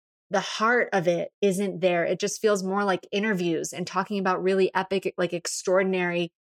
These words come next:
expanse that has occurred. But the heart of why and the frequency of ceremony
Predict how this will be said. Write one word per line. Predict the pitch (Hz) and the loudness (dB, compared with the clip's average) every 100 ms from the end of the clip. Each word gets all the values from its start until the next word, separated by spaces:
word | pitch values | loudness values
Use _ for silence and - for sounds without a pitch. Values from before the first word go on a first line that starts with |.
| _ _ _ _ - | _ _ _ _ -4
expanse | 196 - - 196 220 277 269 | -2 -4 -6 0 2 2 2
that | 196 | 0
has | 202 180 | 0 0
occurred. | 175 - 175 160 160 170 _ - | -2 -2 0 0 0 -4 _ -10
But | 160 196 - | 0 0 2
the | 180 | 0
heart | 180 - 233 233 233 - | -2 0 2 4 2 0
of | 165 | -4
why | 160 170 185 196 190 175 170 | -4 2 4 4 4 2 0
and | 180 | -4
the | 175 | -6
frequency | - 226 220 220 - 185 | -2 -2 0 -2 -2 -2
of | 170 | -2
ceremony | - - 208 220 208 175 165 151 | -4 0 2 2 2 0 -2 -10